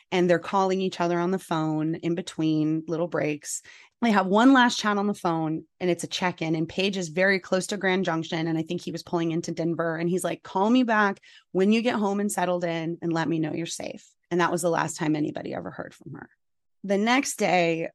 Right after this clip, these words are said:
Ron is calling her, calling her, calling her, and it keeps going just straight to voicemail,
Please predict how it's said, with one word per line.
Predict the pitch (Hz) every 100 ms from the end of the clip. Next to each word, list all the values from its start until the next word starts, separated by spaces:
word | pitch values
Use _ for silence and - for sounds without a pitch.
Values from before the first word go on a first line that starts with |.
| -
Ron | 175 185 180 185 180 185 185 -
is | 180
calling | - 170 165 165
her, | 156 147
calling | - 156 151
her, | 151
calling | - 147 147 147
her, | 147 151 - -
and | 156 156 151 147 - _ _
it | 175 -
keeps | 196 -
going | - 151 151 143 - _ -
just | 160 - -
straight | - 165 143
to | -
voicemail, | 156 - - -